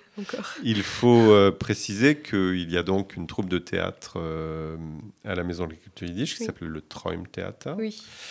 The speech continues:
Speaker 2: et qui prépare en ce moment une pièce de théâtre
Speaker 1: Oui.
Speaker 2: qui s'appelle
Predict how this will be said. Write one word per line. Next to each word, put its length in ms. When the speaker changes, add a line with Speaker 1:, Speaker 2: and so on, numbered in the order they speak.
Speaker 2:
et 360
qui 140
prépare 360
en 80
ce 120
moment 200
une 160
pièce 200
de 80
théâtre 720
Speaker 1:
Oui. 120
Speaker 2:
qui 140
s'appelle 440